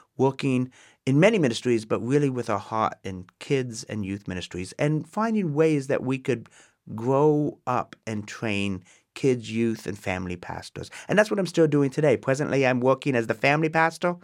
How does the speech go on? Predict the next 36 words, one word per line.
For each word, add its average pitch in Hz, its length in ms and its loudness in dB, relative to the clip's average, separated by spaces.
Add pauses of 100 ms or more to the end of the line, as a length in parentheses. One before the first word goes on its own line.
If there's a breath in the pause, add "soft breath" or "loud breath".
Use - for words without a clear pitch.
(420 loud breath)
at 113 260 0
Bethel, 123 560 4
um, 107 280 0
Christian 113 340 -6
Fellowship, 160 560 2
downtown 120 420 0
Rochester, 139 420 0
but 151 140 2
I'm 175 100 2
also 240 220 -4
working 127 460 0 (320 loud breath)
as 131 160 0
the 139 100 0
next 160 460 0
gen 135 320 0
director 110 640 -2 (340 loud breath)
at 113 260 -2
Elam 120 300 0
Fellowship, - 580 -6 (220)
um, 104 480 -10
connected 107 360 -4
to - 140 -4
Elam 113 160 0
Bible 104 300 0
Institute 101 540 -6
in 92 180 -6
Lima, 90 320 -4
New 92 140 -6
York. 90 420 -6 (640 soft breath)
And 98 380 -2
so 131 100 -2
God's 160 260 -2
doing 165 200 -2
an 151 100 2
amazing 135 440 2
thing. 127 340 0